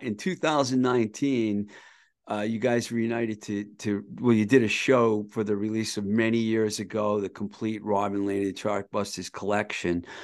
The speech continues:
And I have to ask you about Asa Brebner, because he was very beloved in Boston,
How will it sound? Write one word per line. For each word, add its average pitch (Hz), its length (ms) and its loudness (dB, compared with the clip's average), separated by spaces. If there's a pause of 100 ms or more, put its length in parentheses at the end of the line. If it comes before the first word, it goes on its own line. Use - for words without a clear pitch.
(280)
And 123 180 4
I 123 100 6
have 156 260 6
to 131 100 6
ask 123 400 2
you 104 140 2
about 98 400 -2
Asa 104 640 0
Brebner, 110 520 0
because 101 440 -6
he 147 100 2
was 135 160 4
very 120 280 2
beloved 107 680 0 (640)
in 101 220 -2
Boston, 104 800 0